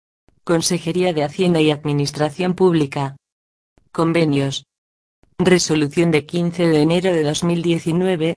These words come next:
de la Secretaría General, por la que se da publicidad al convenio de colaboración entre la Consejería de Medio Ambiente y Rural, Políticas Agrarias y Territorio y la empresa Midap Transportes, eslu, para la gestión de las subvenciones destinadas al fomento de la movilidad previstas en el decreto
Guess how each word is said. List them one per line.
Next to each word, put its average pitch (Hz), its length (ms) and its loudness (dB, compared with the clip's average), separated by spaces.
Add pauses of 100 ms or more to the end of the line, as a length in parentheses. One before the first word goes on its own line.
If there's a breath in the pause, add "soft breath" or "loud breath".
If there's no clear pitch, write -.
de 165 180 0
la 156 120 2
Secretaría 156 640 -2
General, 156 580 2 (120)
por 175 160 4
la 156 140 0
que 165 120 -2
se 185 120 -2
da 233 220 2
publicidad 170 560 0
al 147 160 -4
convenio 175 500 2
de 165 100 0
colaboración 143 720 0
entre 165 280 0
la 160 160 2
Consejería 160 640 0
de 160 120 2
Medio 170 320 0
Ambiente 170 380 4
y 202 80 2
Rural, 165 480 0 (120)
Políticas 170 600 0
Agrarias 165 540 -2
y 139 60 -4
Territorio 156 500 -2
y 160 60 2
la 147 80 2
empresa 165 440 0
Midap 156 360 0
Transportes, 151 840 -4 (200)
eslu, 165 460 2 (260)
para 170 220 0
la 160 140 2
gestión 180 460 -2
de 165 100 2
las 156 160 0
subvenciones 160 720 0
destinadas 170 680 0
al 160 140 -2
fomento 170 440 0
de 180 120 2
la 160 120 4
movilidad 151 540 0
previstas 175 540 0
en 170 100 2
el 151 100 2
decreto 143 560 -4